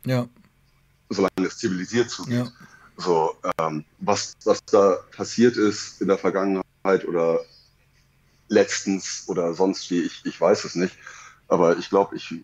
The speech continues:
Speaker 2: ich würd einen anderen Weg suchen, weil der, ähm, Knastis da ist sehr, sehr, sehr niedrig.
Speaker 1: Mhm.
Speaker 2: Ähm, nee, aber was, äh, um nochmal drauf zurückzukommen, die Leute, die halt im Hintergrund in den Fotos sind,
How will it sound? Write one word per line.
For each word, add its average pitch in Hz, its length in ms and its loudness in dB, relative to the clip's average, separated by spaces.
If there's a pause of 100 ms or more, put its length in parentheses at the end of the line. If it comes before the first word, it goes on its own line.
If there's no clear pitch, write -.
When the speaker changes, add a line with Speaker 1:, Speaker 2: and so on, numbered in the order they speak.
(100)
Speaker 2:
ich - 160 -10
würd 92 160 -2
einen 85 120 -4
anderen 80 380 -2
Weg 76 180 -8
suchen, 78 420 -4
weil 78 340 4 (440)
der, 76 160 6 (420)
ähm, 76 300 -2 (340)
Knastis - 460 -2
da 69 220 -2
ist - 480 -6 (260)
sehr, 71 300 4
sehr, 67 320 0
sehr 67 220 -2
niedrig. - 440 -10
Speaker 1:
Mhm. 117 360 -2 (500)
Speaker 2:
Ähm, 87 440 4 (380)
nee, 120 120 8
aber 113 160 6
was, 110 240 -2 (480)
äh, 104 340 4
um 107 140 -4
nochmal 107 220 -4
drauf 107 200 0
zurückzukommen, - 540 0
die 87 100 0
Leute, 104 320 6
die 90 160 0
halt 90 160 -4
im 87 100 -4
Hintergrund 98 520 0
in 82 80 -6
den 87 140 0
Fotos 98 420 0
sind, - 200 0